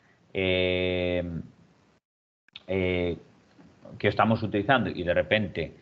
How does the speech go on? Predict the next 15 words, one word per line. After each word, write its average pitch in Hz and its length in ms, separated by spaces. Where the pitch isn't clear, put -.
eh, 85 1400
nos 104 200
damos 110 200
cuenta 127 380
que, 76 300
que 90 100
lo 95 60
hemos 107 180
hecho 113 160
mal 139 300
y 95 80
nosotros 80 420
no 95 140
podemos 98 240
recuperarlo, 120 640